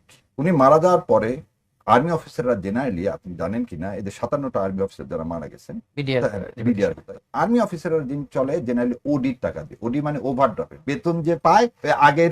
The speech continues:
Speaker 1: মাসের ওভারড্রাফটে সেটা অ্যাডজাস্ট হয়ে যায়, পরের মাসে আবার ব্যাংক থেকে ওভারড্রাফট দিয়েই তাদেরকে চলতে হয়। মানে, যে কয়টা টাকা পায় ওটা তো খুবই লিমিটেড। এবং জিয়াউর রহমান সাহেবও যখন মারা গেছিলেন তখন তার অ্যাকাউন্টে ওডি ছিল। এবং আমার ভাই, তিনিও শহীদ হয়েছেন এই,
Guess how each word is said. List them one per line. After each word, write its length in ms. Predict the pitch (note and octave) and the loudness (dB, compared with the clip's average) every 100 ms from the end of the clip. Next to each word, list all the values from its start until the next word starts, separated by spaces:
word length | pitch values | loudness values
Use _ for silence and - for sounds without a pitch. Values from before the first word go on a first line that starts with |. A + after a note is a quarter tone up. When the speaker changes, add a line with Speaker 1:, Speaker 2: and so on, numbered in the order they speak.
| D3+ | 4
Speaker 1:
মাসের 460 | D#3+ E3+ G#3 A#3+ | 2 4 6 8
ওভারড্রাফটে 540 | D#3+ D#3+ E3 D3+ F3+ A3 | 8 8 6 4 0 0
সেটা 200 | F3+ D#3+ | 2 4
অ্যাডজাস্ট 520 | C#3 B2+ D#3+ - F#3 | 4 4 0 0 -2
হয়ে 100 | F#3 | 2
যায়, 200 | A#3+ C4 - - | 2 2 -2 0
পরের 220 | G3+ G3 | 4 6
মাসে 200 | G3 G#3 | 4 4
আবার 320 | G3 G#3 B3 | 4 6 6
ব্যাংক 220 | G3 F#3+ | 4 2
থেকে 180 | G3+ F3+ | 0 2
ওভারড্রাফট 540 | F3 E3+ F3+ E3 F#3+ | 4 4 2 2 0
দিয়েই 260 | D3+ F#3+ C4 | 0 4 4
তাদেরকে 500 | F#3+ C#3+ C3 D#3+ G#3+ - - | 4 0 -2 -2 -4 -6 0
চলতে 260 | G3 D#3+ B2 | 2 6 4
হয়। 140 | G2+ | 4
মানে, 140 | E3 | 2
যে 160 | D#3+ G#3+ | 2 2
কয়টা 260 | G#3 A3+ A#3 | 2 2 2
টাকা 260 | A3 G#3 | 2 2
পায় 180 | A3+ A#3+ | 6 6
ওটা 120 | A#3 | 6
তো 100 | A#3 | 2
খুবই 180 | A#3 A3 | 0 0
লিমিটেড। 440 | G#3 B3 A#3 F#2 - _ - | 6 6 6 2 -6 _ -8
এবং 200 | F#3+ F#3+ | -4 0
জিয়াউর 200 | G3 G3+ | 2 2
রহমান 120 | G#3 | 0
সাহেবও 260 | G3+ A#3+ A#3 | 0 2 2
যখন 200 | G#3+ F#3 | 2 0
মারা 200 | D#3+ D#3 | 0 -2
গেছিলেন 360 | D#3 G3 A3 | -2 -6 -2
তখন 140 | F#3+ E3 | 0 0
তার 200 | D3 C#3+ | 0 0
অ্যাকাউন্টে 440 | C3+ C3+ D3 F#3 | -2 -2 -4 0
ওডি 280 | D#3+ G2+ E2 | 2 0 -4
ছিল। 180 | - - | -10 -8
এবং 60 | C#3 | -2
আমার 220 | C#3+ D3 | 2 2
ভাই, 380 | G#2+ A2+ E3+ A#3 - _ _ _ _ | 2 4 4 2 -4 _ _ _ _
তিনিও 240 | C#3+ F#3+ | 0 2
শহীদ 280 | F3+ E3+ D3 | 2 2 2
হয়েছেন 360 | C#3+ C#3 D3+ C3 | 0 0 0 4
এই, 260 | A#2 G#2+ | 4 2